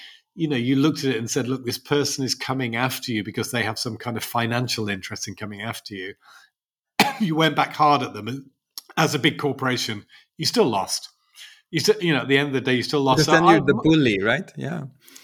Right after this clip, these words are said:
Speaker 1: Yeah, yeah, and they, and they would get. Um, I mean, we have one guy who's coming after us, and then he, he managed to get, obviously, discovery in the court case. It's all public, and so
Speaker 2: Yeah.
Speaker 1: you, he, he gets a load of documents 'cause you're now having a, a court case with him,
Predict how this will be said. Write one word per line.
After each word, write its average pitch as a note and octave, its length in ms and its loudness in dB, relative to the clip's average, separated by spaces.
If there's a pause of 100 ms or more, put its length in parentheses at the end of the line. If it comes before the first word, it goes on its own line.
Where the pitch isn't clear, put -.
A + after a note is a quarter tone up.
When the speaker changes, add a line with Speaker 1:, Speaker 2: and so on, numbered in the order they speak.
(100)
Speaker 1:
Yeah, A3 140 4
yeah, B3+ 300 6
and F3+ 100 2
they, G#3 100 4
and F3+ 180 0
they F3+ 100 6
would F3 160 4
get. D3+ 320 -2
Um, C#3+ 360 0
I D#3 60 -6
mean, D3 180 0
we C#3 80 4
have C3+ 140 -4
one D3+ 140 -4
guy F3+ 160 -6
who's E3 480 -4
coming D#3 280 -2
after D3 280 0
us, C#3 200 -2 (300)
and D#3+ 160 -2
then E3+ 120 2
he, E3 200 0
he C#3 140 -6
managed C#3+ 240 0
to C#3 60 -4
get, C#3+ 160 -4
obviously, C#3 280 -6
discovery C3+ 680 0
in B2+ 80 -4
the B2+ 80 -2
court D#3 260 0
case. A#2+ 140 -2
It's C3 80 -2
all C#3+ 120 2
public, A2+ 560 -6 (400)
and C#3 180 2
so B2 120 8
Speaker 2:
Yeah. C#3+ 80 6
Speaker 1:
you, C#3+ 140 2
he, D#3+ 300 -2
he C#3+ 160 -6
gets D3 200 0
a D3 60 0
load D#3 160 2
of A#2+ 80 -8
documents A#2 600 0
'cause - 200 -6
you're A#2+ 260 -2
now A#2+ 220 0
having A2 260 -4
a, A2+ 160 0
a B2+ 160 -8
court D#3 260 0
case B2+ 220 -2
with G2 120 -8
him, A2 260 -6